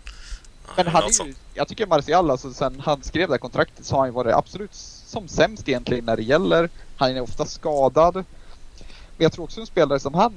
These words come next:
Speaker 2: kan liksom, han kanske kan få en utlåning i januari och förhoppningsvis bli såld efter det då. För jag tror ändå att det finns vissa klubbar som kan ha nytta av han.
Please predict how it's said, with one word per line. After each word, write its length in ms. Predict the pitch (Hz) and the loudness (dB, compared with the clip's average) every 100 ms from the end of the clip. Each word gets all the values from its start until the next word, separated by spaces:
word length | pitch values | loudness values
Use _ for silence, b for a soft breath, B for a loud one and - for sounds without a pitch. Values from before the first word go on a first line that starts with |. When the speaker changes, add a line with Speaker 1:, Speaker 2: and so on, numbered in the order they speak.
| 156 | 0
Speaker 2:
kan 240 | 147 131 | -2 0
liksom, 360 | 127 - 131 117 - - - | -8 -8 -10 -12 -18 -16 -6
han 140 | 143 | -4
kanske 220 | - 196 - | -2 -2 -2
kan 140 | 180 | -6
få 160 | - 131 | -6 -10
en 220 | 131 135 | -10 -12
utlåning 840 | 131 - 202 226 127 104 113 - - - - | -6 -2 2 2 2 -2 -4 -8 -8 -12 -10
i 360 | 127 113 110 104 - - | -2 0 2 2 0 0
januari 600 | 139 117 170 190 - 143 - - - | 2 6 6 4 2 -2 -10 -18 -12
och 120 | - | -6
förhoppningsvis 680 | 131 123 - 120 120 113 - | -2 -4 -4 -8 -6 -6 -8
bli 100 | - | -8
såld 380 | - 202 151 113 | -2 4 6 6
efter 240 | 113 - | 6 6
det 220 | 131 107 - | 8 8 6
då. 80 | - | 2
För 120 | 143 | -2
jag 80 | 127 | -4
tror 200 | 190 160 | 0 0
ändå 140 | 127 | 2
att 80 | 127 | 0
det 60 | |
finns 280 | 127 165 180 | -4 -10 -12
vissa 180 | 120 117 | -10 -8
klubbar 340 | - 113 113 | -6 -4 0
som 140 | 110 117 | -2 2
kan 280 | - 160 - | 4 4 0
ha 100 | 113 | -8
nytta 320 | 117 - 202 | -10 -6 -4
av 120 | 113 | 0
han. 140 | 113 | 0